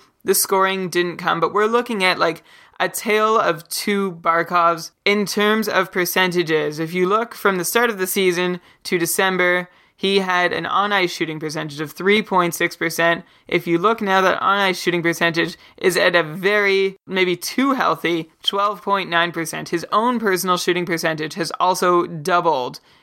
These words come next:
if you look at those two samples. So what's happening is, well, he really had some hard luck through the first few months of the season, and I don't attribute that to his ability to produce. Now he's seeing some fantastic luck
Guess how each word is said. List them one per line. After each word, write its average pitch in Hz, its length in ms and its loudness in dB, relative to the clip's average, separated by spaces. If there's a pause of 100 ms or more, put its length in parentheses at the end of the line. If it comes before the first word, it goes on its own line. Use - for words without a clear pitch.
if 180 200 0
you 175 120 4
look 165 260 2
at 170 140 0
those 175 340 2
two 180 220 2
samples. 160 720 0
So 208 220 2
what's 202 180 4
happening 247 400 2
is, 185 200 0
well, 208 180 2
he 202 180 -2
really 254 640 0
had 196 240 -2
some 185 140 -2
hard 185 340 0
luck 160 440 0 (300)
through 175 180 0
the 170 80 2
first 170 280 0
few 175 100 0
months 165 220 0
of 156 100 -10
the 165 80 -2
season, 160 480 -2 (280)
and 202 100 2
I 190 80 2
don't 190 500 0 (100)
attribute 175 500 0
that 160 300 -2
to 180 140 2
his 170 200 0
ability 170 460 0
to 156 100 -4
produce. 190 500 0 (320)
Now 208 320 2
he's 180 240 -2
seeing 180 320 0
some 160 160 -6
fantastic 175 760 -2
luck 165 380 0